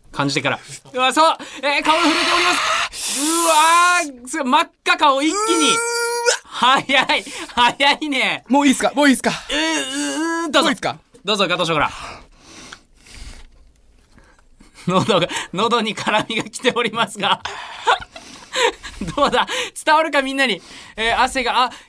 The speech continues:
Speaker 1: 毛穴という毛穴が広がってきてる感じがあります。おー、大丈夫か？目を開けれないほどの辛さ。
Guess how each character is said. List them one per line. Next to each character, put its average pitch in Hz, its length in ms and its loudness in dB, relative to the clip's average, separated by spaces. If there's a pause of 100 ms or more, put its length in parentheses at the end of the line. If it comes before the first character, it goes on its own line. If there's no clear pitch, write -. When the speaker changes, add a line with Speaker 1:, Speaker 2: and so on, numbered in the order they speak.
(140)
Speaker 1:
毛 247 200 4
穴 285 220 2
と 285 100 -2
い 277 100 0
う - 20 -2
毛 262 160 2
穴 262 120 0
が 262 60 0
広 247 220 -2
が 294 80 2
っ 294 60 -4
て 254 100 -12
き 269 80 -12
て 269 80 -6
る 247 80 -8
感 254 200 -2
じ 254 100 -4
が 247 80 4
あ 247 60 2
り 277 60 0
ま 285 140 4
す。 190 280 -4 (840)
お 247 360 2
ー、 262 40 -2
大 277 180 2
丈 277 120 -6
夫 - 20 -6
か？ 214 160 2
目 254 120 2
を 254 60 4
開 226 140 4
け 262 120 -4
れ 262 120 0
な 269 140 2
い 254 40 2
ほ 254 140 0
ど 269 80 0
の 254 100 -6
辛 262 200 0
さ。 185 320 0